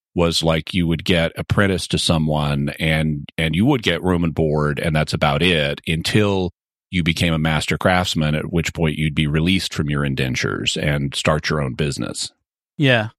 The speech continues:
Speaker 1: At least that's one way that indentures has worked in the past. So, like, at the beginning of Pirates of Penzance, um, the character Frederick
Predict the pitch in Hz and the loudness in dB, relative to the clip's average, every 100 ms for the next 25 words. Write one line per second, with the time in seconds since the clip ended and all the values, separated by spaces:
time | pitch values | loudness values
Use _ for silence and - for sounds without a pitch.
0 | _ _ _ 95 113 101 90 104 92 - | _ _ _ 0 4 2 4 2 2 0
1 | 95 95 92 82 78 76 78 78 87 78 | 2 2 2 2 0 2 0 0 0 2
2 | 78 - 78 71 - 73 - 73 71 - | 0 2 0 0 0 0 0 -2 -2 -2
3 | 73 65 - 55 50 - - 98 90 87 | -4 -2 0 0 0 -4 0 2 4 2
4 | 85 82 85 90 110 107 98 90 90 101 | 2 -2 0 2 4 4 2 0 0 2
5 | 87 85 76 - _ _ _ _ - 101 | 4 4 0 -6 _ _ _ _ -2 2
6 | 95 87 85 - 101 95 82 64 50 50 | 2 0 -2 0 0 0 0 0 0 -4
7 | - - - _ _ _ _ _ _ - | -6 -8 -8 _ _ _ _ _ _ 2
8 | 87 85 80 78 80 - 90 - 98 90 | 4 4 2 0 -2 -2 -2 2 2 2
9 | - 80 - 104 95 80 67 - - | 0 -2 0 0 2 2 0 -2 -12